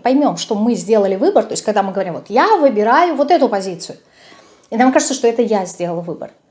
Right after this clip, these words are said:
На самом деле наш мозг зо-, за десять секунд, представляете, за десять секунд до того, как мы это всё озвучим, да, как нам кажется осознанно, уже сделал этот выбор. То есть по факту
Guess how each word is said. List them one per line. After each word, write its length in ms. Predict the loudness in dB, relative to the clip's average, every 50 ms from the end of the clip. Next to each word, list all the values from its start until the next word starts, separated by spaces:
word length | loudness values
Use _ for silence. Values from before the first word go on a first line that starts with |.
| _ _ -4
На 140 | -2 -2
самом 520 | 0 2 4 4 4 2 0 0 0 0 0
деле 460 | 2 4 4 4 4 2 -2 -4 -6 -4
наш 360 | -2 0 0 2 0 0 -2
мозг 260 | -2 -2 -2 -4 -6 -8
зо-, 360 | -10 -4 0 2 2 2 2 0
за 220 | 2 4 4 4
десять 460 | 4 4 4 4 4 2 0 -2 -4
секунд, 460 | -6 -8 -6 -2 -2 -2 -2 -2 -6
представляете, 520 | -14 -20 -8 -4 -2 -2 -2 -2 -4 -6 -4
за 120 | -4 -4 -2
десять 360 | 0 -2 -2 -2 -2 -4 -4
секунд 280 | -6 -2 0 0 0
до 100 | 0 0
того, 240 | 0 0 0 0 0
как 180 | -2 -4 -4 -4
мы 120 | -4 -4
это 140 | -4 -4 -6
всё 180 | -8 -8 -6 -6
озвучим, 460 | -6 -6 -6 -6 -6 -6 -6 -10 -12 -14 _ _ -4
да, 200 | -2 -2 -2 -4 -8 -18 _ -20 _ _ _
как 180 | -10 -8 -6
нам 120 | -8 -8 -6
кажется 340 | -6 -6 -6 -6 -8 -8
осознанно, 560 | -6 -4 -4 -4 -4 -4 -6 -8 -8 -8 -10 -14 -18 -20 -20 -20 -12 -8
уже 240 | -6 0 2 2 2
сделал 280 | 2 2 0 0 0
этот 280 | -2 -4 -6 -8 -10 -10
выбор. 240 | -10 -10 -10 -14 -16 _ _ -20 -18 -18 -2 2
То 80 | 2
есть 160 | 2 2 4
по 140 | 4 4 4
факту 580 | 4 4 2 2 2 2 -2 -2 -2 -2 -2